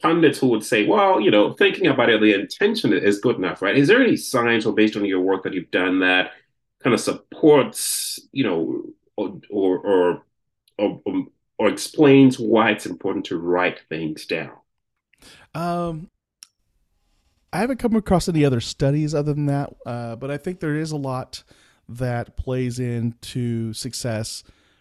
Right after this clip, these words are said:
Speaker 2: because you've, you've written it down. And so you've got a reference point. And, and, you know, we, we get busy. So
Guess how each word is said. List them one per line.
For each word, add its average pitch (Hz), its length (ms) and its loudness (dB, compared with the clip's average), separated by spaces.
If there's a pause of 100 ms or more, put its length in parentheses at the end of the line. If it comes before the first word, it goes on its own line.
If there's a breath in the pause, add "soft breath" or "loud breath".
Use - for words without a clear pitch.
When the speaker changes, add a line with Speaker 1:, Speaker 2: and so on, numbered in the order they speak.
(120)
Speaker 2:
because 120 440 -4
you've, 113 260 -6
you've 120 240 -8
written 170 160 -4
it 101 100 -8
down. 98 340 -6 (280)
And 117 160 -6
so 131 220 0
you've 131 160 -8
got 170 260 -4
a 160 80 0
reference 123 460 -2
point. 87 360 -8 (160)
And, 113 220 -10
and, 240 160 -2
you 269 60 -2
know, 226 160 -6 (220)
we, 196 160 -8
we 175 120 -6
get 156 160 -6
busy. 147 340 -8 (280)
So 123 580 -6